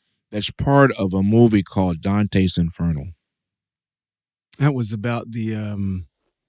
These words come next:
Speaker 1: And that is the aspect of anybody going to hell
Speaker 2: Mm.
Speaker 1: and living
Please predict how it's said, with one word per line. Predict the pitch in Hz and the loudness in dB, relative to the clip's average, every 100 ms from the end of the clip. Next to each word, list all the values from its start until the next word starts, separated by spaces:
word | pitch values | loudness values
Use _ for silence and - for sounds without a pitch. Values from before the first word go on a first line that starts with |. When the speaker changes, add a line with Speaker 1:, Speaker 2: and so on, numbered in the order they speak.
| _ _ _ _ - - - _ | _ _ _ _ -20 -20 -20 _
Speaker 1:
And | 110 110 107 | 2 4 4
that | 110 123 123 | 6 6 6
is | 101 101 98 - _ _ _ _ - | 4 0 -2 -6 _ _ _ _ -16
the | 101 | -6
aspect | 110 113 - - 101 98 _ _ | 0 2 2 0 -2 -2 _ _
of | 104 101 87 _ | -4 -4 -4 _
anybody | 123 131 131 113 98 92 92 87 - _ _ _ _ _ _ _ _ _ _ _ - | 0 4 4 4 2 2 -2 -4 -8 _ _ _ _ _ _ _ _ _ _ _ -2
going | 104 104 104 104 104 - _ _ _ _ - | 2 4 4 2 -2 -6 _ _ _ _ -10
to | - 95 92 87 - _ _ _ _ _ | 0 2 2 0 -4 _ _ _ _ _
hell | - - 98 82 - - _ _ | -16 -4 0 0 -2 -18 _ _
Speaker 2:
Mm. | 127 113 90 _ _ | 2 2 0 _ _
Speaker 1:
and | 101 98 | -4 2
living | 113 117 110 107 | 4 6 6 4